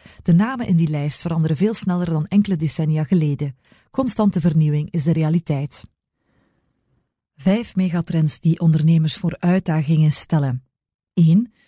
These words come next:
ontkoppeling van het Westen en China. Het ziet er naar uit dat de E U en de V S dit jaar verder afstand zal nemen van China en omgekeerd.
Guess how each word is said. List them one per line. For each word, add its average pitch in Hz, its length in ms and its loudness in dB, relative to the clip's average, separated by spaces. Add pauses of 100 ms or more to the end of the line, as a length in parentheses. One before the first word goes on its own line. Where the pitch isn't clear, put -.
(280)
ontkoppeling 240 600 0
van 185 140 0
het 170 120 -2
Westen 160 380 0
en 160 140 4
China. 143 440 2 (580)
Het - 180 -4
ziet 214 160 -2
er 269 80 2
naar 185 160 2
uit 160 280 -4
dat - 140 -4
de 175 160 -4
E 180 100 0
U 165 200 2 (240)
en 175 120 2
de 175 100 4
V 160 340 -4
S - 80 -6
dit - 160 -8
jaar 151 220 -4
verder 214 340 -2
afstand 165 480 -4
zal 147 220 -2
nemen 151 420 0 (240)
van 170 160 4
China 247 340 0
en 180 180 -2
omgekeerd. 151 760 -2